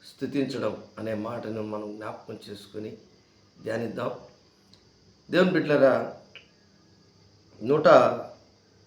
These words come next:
ఆ, సామ్ నెంబర్ వన్, వన్ వన్ త్రీ, నూట పదమూడవ కీర్తనలో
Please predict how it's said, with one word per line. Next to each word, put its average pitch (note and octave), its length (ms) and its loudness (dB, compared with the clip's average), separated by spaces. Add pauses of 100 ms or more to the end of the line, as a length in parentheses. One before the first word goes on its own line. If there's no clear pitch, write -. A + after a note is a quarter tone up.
(540)
ఆ, A2+ 680 0 (1000)
సామ్ D#3+ 220 4
నెంబర్ C3 260 2
వన్, C#3 360 -4 (400)
వన్ D3 220 -6
వన్ C#3 220 -2
త్రీ, C3 380 -4 (680)
నూట C3 140 -2
పదమూడవ C#3 520 2
కీర్తనలో A#2+ 760 -4